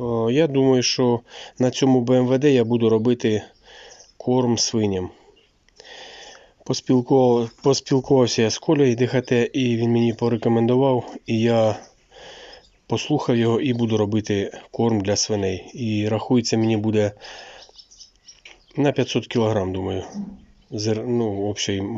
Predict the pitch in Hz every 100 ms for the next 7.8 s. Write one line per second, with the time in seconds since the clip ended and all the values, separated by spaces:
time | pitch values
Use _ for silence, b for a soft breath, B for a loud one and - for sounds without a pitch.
0 | 107 107 107 104 95 - 101 - B B
1 | B B B B B _ - 156 - 196
2 | B B 131 120 127 113 120 117 120 120
3 | 127 120 120 143 143 123 - 120 B B
4 | 131 110 101 - 123 104 - 117 120 113
5 | 110 104 - _ B B B B B B
6 | B B B B B B B - 135 120
7 | - 120 120 123 147 139 127